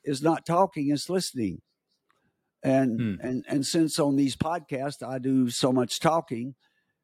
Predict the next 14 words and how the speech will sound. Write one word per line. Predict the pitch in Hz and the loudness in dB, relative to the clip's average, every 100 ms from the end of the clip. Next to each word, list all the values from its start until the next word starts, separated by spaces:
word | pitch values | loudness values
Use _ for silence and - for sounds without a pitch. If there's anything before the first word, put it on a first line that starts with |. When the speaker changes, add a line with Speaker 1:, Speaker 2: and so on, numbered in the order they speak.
| _ | _
Speaker 1:
it | 131 | -10
seems | 120 156 139 | -2 2 2
like | 139 135 | 2 4
I'm | 151 156 | 4 4
the | 135 | 0
Speaker 2:
<laughs> | 135 | 0
Speaker 1:
one | 139 | 0
that | 135 | 0
has | 131 135 127 | 2 2 0
the | 120 | -2
least, | 127 156 151 - - | 0 0 -2 -6 -4
uh, | 120 117 113 104 - - _ _ | -2 -2 -2 -6 -12 -20 _ _
uh, | - 104 107 87 82 | -6 -4 -2 -4 -6
genuineness, | 113 135 175 180 143 123 120 143 143 - | 0 2 4 2 0 0 2 0 -2 -8